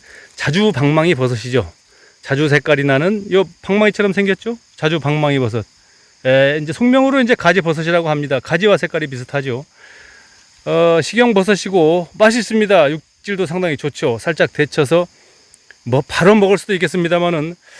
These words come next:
아, 저 같은 경우는 장이 좀 약해서 데쳐서 바로 먹었더니 배탈 나더라고요. 좀 우려야 됩니다.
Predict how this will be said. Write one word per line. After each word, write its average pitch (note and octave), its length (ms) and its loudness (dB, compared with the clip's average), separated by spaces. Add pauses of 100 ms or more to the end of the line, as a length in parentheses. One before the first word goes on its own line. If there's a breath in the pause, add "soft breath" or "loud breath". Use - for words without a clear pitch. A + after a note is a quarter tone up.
(240 loud breath)
아, C#3 120 0
저 E3 120 -2
같은 G3+ 260 2
경우는 F#3+ 340 2
장이 F3+ 280 0
좀 F#3 140 0
약해서 D3 680 -2 (640 soft breath)
데쳐서 E3+ 360 0
바로 D#3+ 240 0
먹었더니 D3 480 0 (200)
배탈 E3+ 240 0
나더라고요. A2+ 500 -4 (160)
좀 G3+ 340 0
우려야 G#3+ 320 4
됩니다. B2+ 520 -4